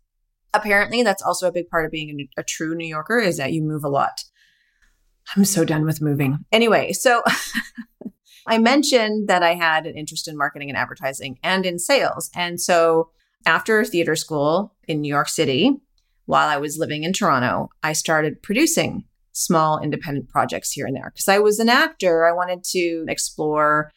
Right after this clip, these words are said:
being an actor and a performer, 'cause I had been a dancer my whole life. I had been in dance my whole life. I had done some theater here and there.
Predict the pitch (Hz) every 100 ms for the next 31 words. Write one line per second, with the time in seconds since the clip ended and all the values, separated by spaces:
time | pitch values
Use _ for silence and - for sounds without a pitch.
0 | _ _ _ _ _ _ 185 170 160 151
1 | 160 175 175 156 151 151 214 226 180 -
2 | 175 165 170 160 175 156 151 156 151 147
3 | 127 131 135 135 - - 123 139 _ -
4 | 160 151 151 147 143 147 - - - _
5 | _ _ - 151 151 160 175 170 165 165
6 | 165 160 - 156 - 156 151 147 147 139
7 | 156 165 156 156